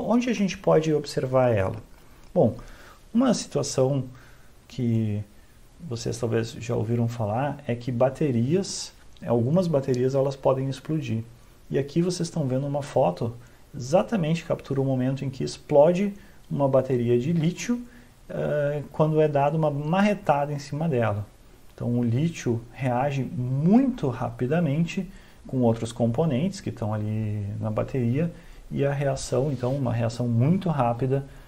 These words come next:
né, até mesmo explosiva, liberando energia.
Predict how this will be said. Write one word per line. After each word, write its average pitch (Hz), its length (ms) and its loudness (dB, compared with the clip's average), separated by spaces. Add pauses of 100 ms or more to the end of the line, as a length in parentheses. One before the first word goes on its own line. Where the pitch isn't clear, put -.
(260)
né, 117 340 -4 (480)
até 123 180 -4
mesmo 120 400 2 (220)
explosiva, 123 880 0 (380)
liberando 123 420 2
energia. 110 520 -2